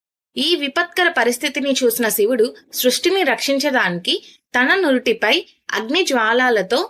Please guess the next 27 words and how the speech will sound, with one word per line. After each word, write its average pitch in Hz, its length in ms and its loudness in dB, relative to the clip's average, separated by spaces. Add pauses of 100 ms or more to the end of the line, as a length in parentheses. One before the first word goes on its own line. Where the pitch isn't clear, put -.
(160)
నిండిన 240 400 2
మూడో 269 340 2
కన్నును 233 400 -2
తెరిచాడు. 190 540 0 (360)
ఆ 226 160 0
కంటి 320 340 -2
నుండి 277 240 -2
వెలువడిన 220 540 0
తీవ్రమైన 262 640 0
వేడి 214 300 2
వల్ల 185 260 0
పర్వతాలు 240 640 -2
కరిగిపోయాయి, 196 760 0 (680)
అడవులు 302 380 0
బూడిదయ్యాయి. 208 760 0 (280)
పార్వతి 330 420 0
తన 294 220 -2
పొరపాటును 269 580 -2
గ్రహించి 226 520 0
వెంటనే 226 420 -2
చేతులు 254 400 0
తొలగించింది. 202 680 0 (300)
శివుడు 311 280 0
తన 320 240 0
మూడో 254 280 2
కంటిని 240 420 0
మూసేశాడు, 226 600 0